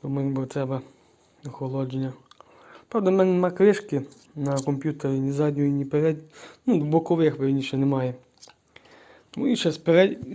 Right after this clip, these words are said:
спереді тут ще, бачите, ще дві дирки. Одна і друга. Тому. Ну, але вони трошки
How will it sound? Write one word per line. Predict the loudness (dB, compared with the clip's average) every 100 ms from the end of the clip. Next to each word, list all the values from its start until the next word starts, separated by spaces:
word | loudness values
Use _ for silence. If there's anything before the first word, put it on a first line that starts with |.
| -18 -2
спереді | 2 2 2 -4
тут | -8 -8 -6
ще, | -4 -6
бачите, | -6 -10 -8
ще | -8 -6
дві | -6
дирки. | -2 -2 -2 -8 -20 _ -20 -20 -20 -20 _ _ -8
Одна | -4 -2
і | -2
друга. | -4 -4 -6 -8 -16 -14 -14 -16 -20 -18 -18 -20 -20 -20 -12
Тому. | -8 -4 -4 -6 -14 _ _ _ _ _ _ _ _ -20 _ _ -20 -14 -2
Ну, | 2
але | 4
вони | 4
трошки | 4 2 4